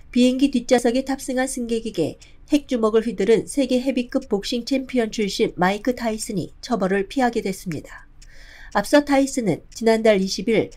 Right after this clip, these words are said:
샌프란시스코를 출발해 플로리다로 향하는 여객기 일 등석에서 뒷자리에 앉은 남성 승객에게 주먹을 휘두른 영상이 공개돼 논란의 중심에 섰습니다. 다른 승객이 찍은 해당 영상에는 타이슨 뒤에 앉아있던 남성이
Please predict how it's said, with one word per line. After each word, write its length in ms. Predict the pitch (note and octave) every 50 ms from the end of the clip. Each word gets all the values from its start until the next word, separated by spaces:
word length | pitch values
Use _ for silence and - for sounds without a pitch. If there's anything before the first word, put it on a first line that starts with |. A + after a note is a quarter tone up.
| - -
샌프란시스코를 920 | - - D4 D4 C#4+ C#4+ C4+ C4 C4 C4+ B3 B3 - - A#3+ A#3 A#3+ A#3
출발해 540 | - A#3+ A3+ A3+ A3+ A3 G#3 F3+ - - - - - -
플로리다로 580 | - C#4 C4+ C4 B3+ A#3+ A#3 A3+ A3 G#3+ A3
향하는 460 | A3 A3+ G3+ G3+ G3 G3 A3 G#3+ -
여객기 400 | G#3 G3+ G3 G3+ A3+ A3+ - B3
일 180 | A#3 G3+ G#3 G3+
등석에서 640 | - A3+ A3 - A3+ G3 G#3 G3+ - - D#3 - - - - -
뒷자리에 500 | - - - - - A#3+ A3+ A3 G#3+ G#3+
앉은 280 | G#3 G3 F#3+ G3 G#3+ G#3
남성 380 | G3+ F3+ F3+ F#3+ - A3 G#3+ G3+
승객에게 680 | - A3 G3 F#3+ G3 F3 F#3 F3+ - G3+ G3 - -
주먹을 380 | - - A3 G3+ G#3 G3 A3+
휘두른 400 | A3 - C#4 A3+ B3 A#3+ A3+ A3
영상이 480 | G3 F#3 F3+ F#3 F#3 G#3+ G3 G3+ A3+ A3
공개돼 540 | - G3 F#3 F#3+ G3 F#3+ F#3 - - - -
논란의 400 | D#3+ F#3 F#3 F#3+ F#3 F3 F#3 F#3+
중심에 420 | F#3+ - A3 G3+ - - G3+ G#3 G#3+
섰습니다. 680 | - G#3 F#3+ - - F#3 D3+ C3+ - - - - - - - - - - - - - - - - - -
다른 240 | - A#3 A3+ B3 C4+
승객이 440 | C#4 - C#4+ C#4 C#4 C#4 B3+ C#4 C#4
찍은 260 | - C#4 C4 C#4 C4+
해당 320 | C4+ C#4+ C#4+ C#4 B3+ A#3+ A3+
영상에는 640 | G3+ G3 G3 - G3+ G3+ G#3 G#3 G3 D3 - - - - -
타이슨 400 | - D4 D4 D4+ D4 D#4 C#4+ C#4
뒤에 240 | C4 B3 A#3 A#3 A#3+
앉아있던 520 | G#3+ G3 G3 G3+ A3+ G#3+ G#3+ G#3+ A3+ A3
남성이 560 | G#3 G3 F#3 G3 G3 A3+ G3+ F#3 D#3+ - -